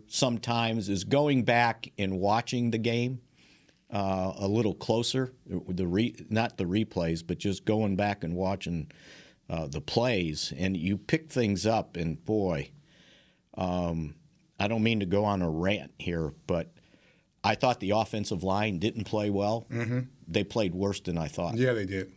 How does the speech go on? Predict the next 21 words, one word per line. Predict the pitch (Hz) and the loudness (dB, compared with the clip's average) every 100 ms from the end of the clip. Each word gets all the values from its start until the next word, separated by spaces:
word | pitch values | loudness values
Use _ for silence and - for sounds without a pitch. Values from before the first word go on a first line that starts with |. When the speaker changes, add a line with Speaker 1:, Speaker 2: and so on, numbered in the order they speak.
| _ _ _ _ _ _ 143 - | _ _ _ _ _ _ -20 -8
Speaker 2:
They | 113 | -4
did. | 98 95 92 - | -2 -4 -6 -2
Speaker 1:
And, | 113 107 104 95 - - - - | 0 2 0 -6 -12 -20 -20 -2
and | 110 107 101 - - | 0 2 -2 -4 0
I | 117 | 2
don't | 131 135 139 | 4 2 0
know | 120 120 120 131 143 139 | 2 4 4 4 2 2
if | 120 113 | 0 0
this | - 117 - | 0 0 2
is | 98 | 0
a | 92 | 2
sign | - - 117 123 127 131 131 131 117 - _ _ _ _ _ - | 2 2 2 4 2 2 0 -2 -6 -18 _ _ _ _ _ -2
of | 107 95 92 92 | 0 0 -4 -4
the | 90 | -4
future, | - 127 139 202 202 - _ _ _ _ _ _ - | 2 2 4 -2 -2 -8 _ _ _ _ _ _ -12
but | 87 120 113 - - _ _ _ _ _ - | 0 2 2 0 -12 _ _ _ _ _ 0
they | 104 | 2
better | 95 110 160 170 | 4 4 4 4
not | 143 135 - | 2 2 0
let | 110 117 113 | 0 2 2
happen | - 117 117 - 95 92 | 0 0 0 0 -4 -4